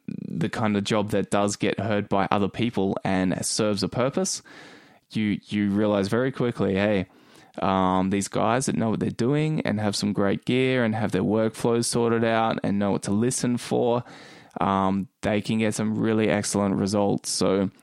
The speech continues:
unless you're keen to learn a lot, um, and, and you wanna get a, a good sound, um, yeah, you have to decide, do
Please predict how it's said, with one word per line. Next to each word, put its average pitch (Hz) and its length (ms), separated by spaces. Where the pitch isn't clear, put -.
unless 117 500
you're 120 280
keen 139 480
to 117 440
learn 120 640
a 104 100
lot, 120 600
um, 95 500
and, 95 640
and 101 220
you 98 140
wanna 101 240
get 101 180
a, 98 260
a 101 40
good 110 300
sound, 120 440
um, 95 880
yeah, 120 240
you 101 280
have 101 220
to 101 240
decide, 104 720
do 104 500